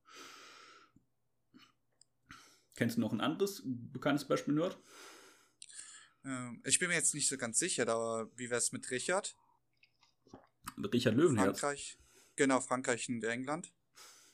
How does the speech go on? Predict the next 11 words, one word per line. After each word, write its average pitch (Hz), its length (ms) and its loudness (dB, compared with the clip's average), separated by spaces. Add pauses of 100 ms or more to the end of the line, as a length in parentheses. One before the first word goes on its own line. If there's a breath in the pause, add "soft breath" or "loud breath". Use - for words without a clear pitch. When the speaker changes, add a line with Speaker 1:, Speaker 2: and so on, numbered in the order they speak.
(320 loud breath)
Speaker 1:
Ja, 214 140 6
genau, 180 220 4
das 113 160 2
ist 156 100 -2
auch - 160 2
so - 80 0
ein, - 180 -2
ein, 104 320 -4
ein 104 340 0
gutes 110 280 -4
Beispiel. 135 480 0